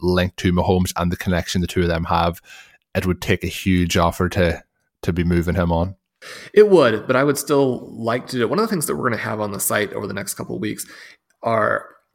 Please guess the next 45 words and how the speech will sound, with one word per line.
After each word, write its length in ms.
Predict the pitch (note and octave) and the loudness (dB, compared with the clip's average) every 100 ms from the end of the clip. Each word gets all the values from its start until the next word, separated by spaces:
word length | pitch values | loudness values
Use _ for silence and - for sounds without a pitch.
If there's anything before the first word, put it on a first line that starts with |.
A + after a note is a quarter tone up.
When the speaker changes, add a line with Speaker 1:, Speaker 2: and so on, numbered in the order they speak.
| - - | -20 -4
Speaker 2:
is 140 | D3+ | 2
a 80 | D3+ | 2
series 540 | D3 G#3 G#3 F#3+ - C#3 | 2 2 2 2 -2 -2
where 100 | B2+ | -2
we 100 | A#2 | 0
look 360 | B2 B2+ B2+ - | 0 0 -2 -12
at 380 | - A2 A2+ - - _ | -2 0 0 -4 -18 _
the 180 | B2+ A2 | -4 -4
very 380 | G2 A#2 B2 A#2 | -2 0 2 2
top 260 | F#2+ F#2+ - | -2 -6 -6
players, 340 | - - - - | -8 -8 -12 -16
a 60 | - | -16
player 260 | - A2 G#2 | -6 -4 -2
like 140 | A2+ | -4
Christian 320 | - - A2 | -6 -6 -8
McCaffrey, 600 | G#2+ - G#2+ - G#2 F#2+ | -10 -8 -8 -6 -6 -6
Michael 360 | F#2+ G#2 G2+ G#2 | -6 -8 -8 -10
Thomas, 460 | G2+ G#2+ G2 - - | -8 -8 -6 -6 -6
and 260 | G#2+ G#2 G2 | -10 -8 -8
what 180 | A2 | -6
you 120 | A#2 A2 | -6 -6
would 120 | G2 | -8
need 400 | G2 G#2 G#2+ - - - - | -10 -10 -12 -14 -20 -20 -10
to 80 | A2 | -6
get 260 | F#2 - - | -4 -4 -2
back 240 | A2+ A2+ | -2 -2
to 60 | G#2+ | -4
trade 300 | - B2 A2+ | -2 -2 -2
them. 160 | A2 | -4
And 80 | A2 | -4
if 140 | A2 B2 | -6 -4
you 100 | A#2+ | -2
could 240 | B2 - - - - | -2 -4 -20 -20 -8
manage 300 | C#3 D#3+ F3 | 0 2 4
to 100 | C3+ | 0
pull 220 | - D3+ | 0 0
the 80 | C#3 | 0
trigger 320 | - B2 A#2+ | 0 -2 -2
emotionally, 480 | A2+ A2 A#2+ G#2+ G#2 | 0 -2 -4 -6 -8
even 220 | G#2+ A#2+ A#2 | -6 -6 -6
if 100 | A#2 | -8
you 100 | A#2 | -4
got 220 | G#2+ - | -4 -2
that 220 | G#2+ - | -4 -2
back, 320 | B2+ A#2 - | -2 -2 -8